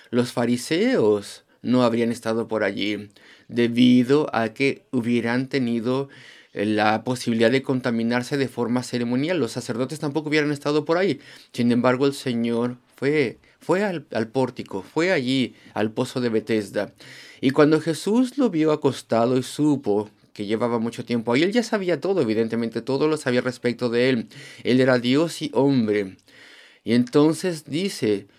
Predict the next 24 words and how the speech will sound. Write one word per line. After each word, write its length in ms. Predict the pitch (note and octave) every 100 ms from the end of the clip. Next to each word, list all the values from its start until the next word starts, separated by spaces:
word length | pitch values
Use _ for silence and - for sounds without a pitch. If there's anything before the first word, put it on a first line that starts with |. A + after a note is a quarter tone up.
| _ _ _ _ _ _ _ _ _ _ _ _ _ _ _ _ _ -
supo 400 | - F3 F#3 G3+
que 120 | C3+
llevaba 300 | B2+ C3+ B2+
ya 140 | B2
mucho 340 | B2+ C3 C3+ C3+
tiempo 400 | B2+ B2 B2 B2+
así, 280 | A#2 B2+ B2
le 160 | A#2
dijo, 440 | A#2 C3 - A2+ - _
"¿Quieres 640 | - A2+ C#3 G3+ G3+ - -
ser 320 | - - G#2+ G#2
sano?". 400 | - G2 A2 D3+
Y 80 |
este 160 | F3 -
es 60 | G3+
mi 100 | E3
primer 300 | B2+ A#2+ C3
encabezado 800 | B2 A#2+ A2 - C3 A#2 G#2+ - _ - _ -
en 160 | A2+
esta 260 | B2 - B2
mañana. 600 | B2 A2+ G#2 G2+ F#2+ E2+ _ _ _ _ - - -
La 240 | A2 A#2
pregunta 520 | A#2+ B2 D3+ E3+ E3+
sorprendente. 1120 | C#3+ - A#2+ A2+ G#2+ A2+ A#2 G#2 G2 G2+ F#2